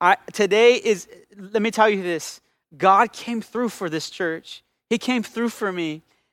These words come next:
A f-, dear friend of mine by the wonderful name of Pastor John Reeve, and God bless Pastor Bob Reeve, allowed me to stand right here on their very pulpit to continue this ministry. Isn't that great news? Isn't that great thing? God comes through. It's called faith.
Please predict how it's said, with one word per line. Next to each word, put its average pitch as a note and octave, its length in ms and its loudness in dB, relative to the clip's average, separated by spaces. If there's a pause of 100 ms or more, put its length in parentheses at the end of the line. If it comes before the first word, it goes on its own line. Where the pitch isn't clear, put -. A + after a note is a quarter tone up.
A F3 60 -2
f-, - 220 -10
dear G#3+ 220 4
friend A3 240 2
of G#3 100 4
mine G#3 260 6
by F#3 140 8
the F3+ 180 2
wonderful G3+ 480 0
name G3+ 200 0
of D3 160 -2 (180)
Pastor F#3 320 2
John F#3+ 340 6
Reeve, F#3 380 -2
and E3 200 -8 (260)
God G3 180 4
bless F3+ 320 2
Pastor F#3 300 0
Bob F3 340 4
Reeve, E3 300 -2 (340)
allowed G3 340 8
me G#3 140 -2
to F3+ 80 0
stand G#3 420 0
right G#3+ 160 2
here G#3+ 140 2
on F3+ 140 2
their G3 180 2
very G#3 280 2
pulpit G3+ 560 0 (200)
to F#3 100 -4
continue G#3+ 480 0
this G3 240 -4
ministry. F3 440 -4
Isn't A3+ 100 -2
that G#3+ 160 0
great G3+ 280 0
news? G#3+ 460 -6 (220)
Isn't A3+ 100 0
that A#3 220 2
great G#3 260 2
thing? A3 400 -4 (240)
God B3+ 300 8
comes B3 320 2
through. A#3+ 420 -2 (180)
It's B3 140 6
called C4 320 6
faith. B3+ 500 2